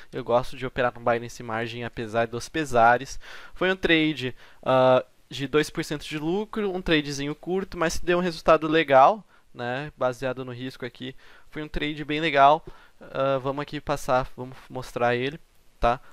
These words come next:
Ó, foi um short, então isso quer dizer que eu apostei na queda, tá? Então, eu primeiro peguei o ativo emprestado, eu vendi,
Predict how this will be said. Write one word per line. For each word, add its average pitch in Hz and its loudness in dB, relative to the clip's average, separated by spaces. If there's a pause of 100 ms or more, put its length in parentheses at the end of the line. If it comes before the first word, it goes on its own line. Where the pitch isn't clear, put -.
Ó, 113 4
foi 156 -2
um 196 -2
short, 165 6
então 160 -10
isso 156 -14
quer 160 -4
dizer 139 -8
que - -6
eu 151 2
apostei 156 -8
na 156 0 (580)
queda, 131 2
tá? 107 0
Então, 120 -8
eu 127 -6
primeiro 139 -4
peguei 139 0
o 214 2
ativo 190 2
emprestado, 143 2 (200)
eu 143 -4
vendi, 156 -6